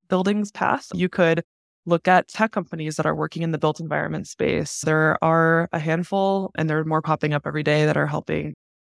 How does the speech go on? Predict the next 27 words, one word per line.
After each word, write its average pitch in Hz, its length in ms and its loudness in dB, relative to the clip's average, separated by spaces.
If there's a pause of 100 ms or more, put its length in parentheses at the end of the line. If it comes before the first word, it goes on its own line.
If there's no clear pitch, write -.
(120)
to 180 60 -2
solve 151 540 0
technological 160 720 0
problems 165 520 -4
within 156 480 -6 (180)
the 151 80 -4
built 135 220 2
environment, 165 580 0
within 151 160 -8
the - 100 -2
architecture - 380 -4
profession, 151 720 -2
et - 140 -6
cetera. 139 420 -4 (520)
You 175 240 2 (400)
could 170 180 2
also 165 380 4
just 156 400 -6
think 165 180 -4
about 165 340 4 (280)
going 160 320 -4
to 160 100 -10
work 151 180 -4
for 160 140 -2
a 156 40 0
developer 220 500 2
for 233 440 2